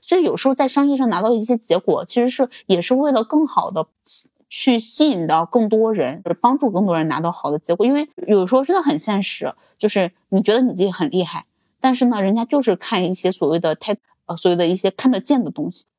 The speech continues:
这个就是虚和实之间的一个中庸之道嘛。我觉得很博大精深，就是，就真的很博大精深。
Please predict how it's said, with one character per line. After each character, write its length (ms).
这 100
个 140
就 160
是 100
虚 240
和 220
实 300
之 160
间 240
的 160
一 160
个 360
中 300
庸 60
之 120
道 160
嘛。 160
我 80
觉 120
得 220
很 260
博 200
大 160
精 240
深， 160
就 140
是， 200
就 140
真 180
的 80
很 240
博 180
大 140
精 240
深。 240